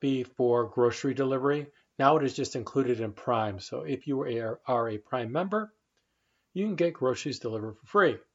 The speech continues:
So the interesting he-, thing here is, does it work well? Is, is Amazon storefront amenable to buying a lot of things?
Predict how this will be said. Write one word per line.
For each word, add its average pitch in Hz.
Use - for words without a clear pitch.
So 135
the 185
interesting 190
he-, 135
thing 170
here 104
is, 107
does 156
it 185
work 120
well? 135
Is, 104
is 160
Amazon 135
storefront 123
amenable 110
to 123
buying 113
a 110
lot 107
of 110
things? 143